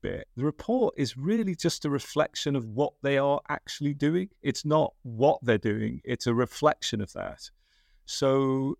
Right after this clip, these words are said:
so really, that's why it's really important that, and, and, and again, the rules on reporting,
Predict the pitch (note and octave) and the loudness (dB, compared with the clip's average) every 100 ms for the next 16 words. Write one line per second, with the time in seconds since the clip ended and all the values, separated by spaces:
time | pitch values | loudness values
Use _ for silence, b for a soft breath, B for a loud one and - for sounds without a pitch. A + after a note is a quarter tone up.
0 | - - C3+ C3+ E3 E3+ C#3+ C3 B2 B2+ | -6 -2 0 2 2 4 2 2 -2 -4
1 | _ _ - D3 - C#3 B2+ A2+ B2 C#3+ | _ _ 0 0 0 0 0 -2 0 2
2 | C3 A2+ - A#2+ C3 - - - - A2 | 2 0 -2 -2 -2 -6 -12 -10 -4 -4
3 | - - A#2+ - C3 - B2+ D3 C#3 A#2 | -4 -4 -4 0 -2 0 -2 2 0 0
4 | A2+ A#2 A#2+ E3+ G3 F3 D3 B2+ A#2 - | -2 -4 0 0 0 0 0 0 -2 -6
5 | C3+ C#3 - - D3+ | -6 -6 -6 -10 -10